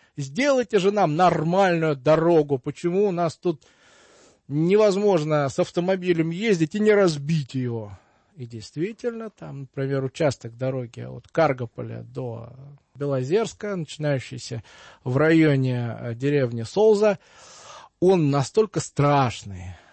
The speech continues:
что некоторые говорят, знаете, это бронзовый призёр среди трёх худших дорог России. Мне пришлось поездить по этой дороге. Средняя скорость передвижения —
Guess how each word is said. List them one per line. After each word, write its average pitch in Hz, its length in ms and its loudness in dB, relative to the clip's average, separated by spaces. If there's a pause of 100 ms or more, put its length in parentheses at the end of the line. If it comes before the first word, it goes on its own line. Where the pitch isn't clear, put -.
что - 200 -12
некоторые 170 420 -2
говорят, 160 400 2
знаете, 151 240 -6
это 131 160 -8
бронзовый 156 680 2
призёр 180 760 0 (340)
среди 151 420 -4
трёх 202 360 2
худших 175 440 -6
дорог 151 400 0
России. 107 680 -8 (500)
Мне 240 140 -6
пришлось 196 400 -4
поездить 139 500 -2
по - 140 -4
этой 120 200 -2
дороге. 220 540 -2
Средняя 139 400 -4
скорость - 380 -6
передвижения — 190 680 -4